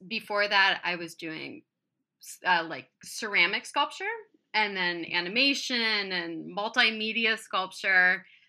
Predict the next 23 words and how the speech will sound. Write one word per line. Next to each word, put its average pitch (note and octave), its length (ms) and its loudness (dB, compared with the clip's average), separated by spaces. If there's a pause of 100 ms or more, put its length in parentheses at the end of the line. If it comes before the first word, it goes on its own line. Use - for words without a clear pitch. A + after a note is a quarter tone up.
(340)
Um, F#3+ 520 2 (480)
and G#3+ 420 -2
about A3 280 4
five A3+ 300 4
years A3 280 -10
ago, G#3+ 160 -4
I F3+ 260 4
probably F3+ 520 -6
came F#3 340 -8
to F#3 140 -10
this - 580 -10 (140)
impasse F3 640 0
where E3+ 280 -2
I F3 100 0
just F#3+ 260 -6
wasn't G#3 320 -4
feeling F#3 320 -4
super F3+ 360 -4
excited E3+ 480 0
about E3 340 0
my E3+ 120 0
sculptures E3+ 680 -6
anymore. D3+ 580 -6